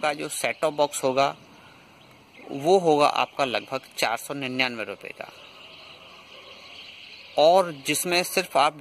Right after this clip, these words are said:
डीटीएच चला सकेंगे, यानी कि सिर्फ अपनी टीवी चला सकेंगे। और दूसरा जो set top box होगा वो होगा नौ सौ निन्यानवे रुपये का,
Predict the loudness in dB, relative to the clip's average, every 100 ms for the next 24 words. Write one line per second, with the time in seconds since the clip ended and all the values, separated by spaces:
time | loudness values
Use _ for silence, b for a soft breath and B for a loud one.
0 | -2 -2 0 -2 0 -2 -2 -4 -6 -4
1 | -4 -4 -2 0 -2 -4 -4 -4 -4 -4
2 | 0 0 0 0 -2 -4 -6 -4 -6 -10
3 | -16 -20 -14 0 2 2 -2 -8 -4 0
4 | 0 0 -4 -2 0 0 0 -2 -6 0
5 | 0 0 -2 0 0 0 -2 -4 -4 -4
6 | -2 -4 -6 -12 -14 -12 -10